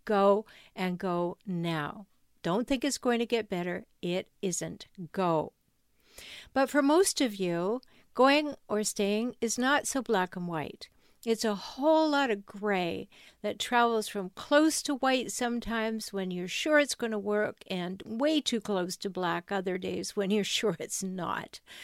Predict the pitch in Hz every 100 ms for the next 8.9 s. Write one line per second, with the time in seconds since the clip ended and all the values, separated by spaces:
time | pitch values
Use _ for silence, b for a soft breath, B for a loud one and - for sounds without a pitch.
0 | B B B B B - 262 277 427 -
1 | 208 214 226 - - 202 202 190 185 180
2 | 220 226 - 214 180 180 190 180 175 -
3 | 196 202 - 233 220 214 214 196 202 185
4 | 196 - 190 180 190 180 185 202 185 185
5 | 180 185 165 185 208 - 214 196 208 B
6 | B B 285 294 285 392 330 - 381 -
7 | 285 240 214 247 247 220 214 214 208 180
8 | 180 156 208 320 254 196 180 196 269